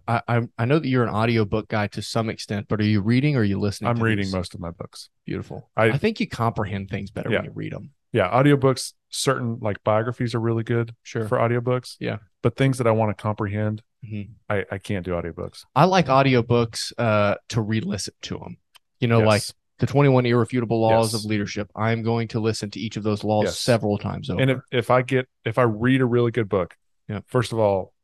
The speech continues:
Speaker 2: I'll buy a couple cop-, copies 'cause I just like, 'cause I'll buy a couple copies of this. Didn't See It Coming.
Speaker 1: Yeah.
Speaker 2: Um, but I'll also get the audiobook and I'll listen to it. And
Speaker 1: Sure.
Speaker 2: typically you hear things that you may not have read and it's a different context. And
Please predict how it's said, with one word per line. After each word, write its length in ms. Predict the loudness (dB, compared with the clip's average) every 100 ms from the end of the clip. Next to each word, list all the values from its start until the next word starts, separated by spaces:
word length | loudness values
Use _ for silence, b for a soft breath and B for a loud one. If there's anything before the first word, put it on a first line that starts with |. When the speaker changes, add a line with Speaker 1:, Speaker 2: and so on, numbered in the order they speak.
| -4
Speaker 2:
I'll 240 | -4 -4 _ -2
buy 180 | -2 0
a 40 |
couple 260 | -2 -4 -4
cop-, 280 | -4 -4 _ -8
copies 340 | -6 -6 -10
'cause 160 | -8 -8
I 80 |
just 140 | -8 -8
like, 100 | -10 _
'cause 140 | -6 -2
I'll 80 | -2
buy 240 | 0 -2
a 40 |
couple 220 | -4 -6 -6
copies 320 | -8 -6 -10
of 100 | -8
this. 220 | -8 -6
Didn't 220 | -4 -4
See 140 | -2 -6
It 100 | -4
Coming. 340 | -6 -4 -8 -12
Speaker 1:
Yeah. 160 | -10 -8 -10 -8
Speaker 2:
Um, 400 | -6 -4 -6 -6 2
but 100 | 6
I'll 100 | 6
also 200 | 4 -2
get 220 | -4 -4
the 220 | -2 -2 -4
audiobook 540 | -4 -4 -4 -6 -6
and 80 | -8
I'll 160 | -8 -6
listen 240 | -8 -10
to 240 | -8 -8 -6
it. 100 | -8
And 100 | -6
Speaker 1:
Sure. 260 | -6 -6 -12 -4
Speaker 2:
typically 440 | -2 -2 -2 -4
you 100 | -4
hear 200 | -2 -4
things 360 | -4 -6 -6 -8
that 180 | -10 -10 b b -8
you 120 | -4
may 120 | -2
not 180 | -2 -2
have 120 | -2
read 260 | 2 2 0
and 140 | -6
it's 160 | -8 -10
a 40 |
different 360 | -8 -8 -8 -4
context. 640 | -4 -2 -4 -4 -8 -14
And 220 | -12 -14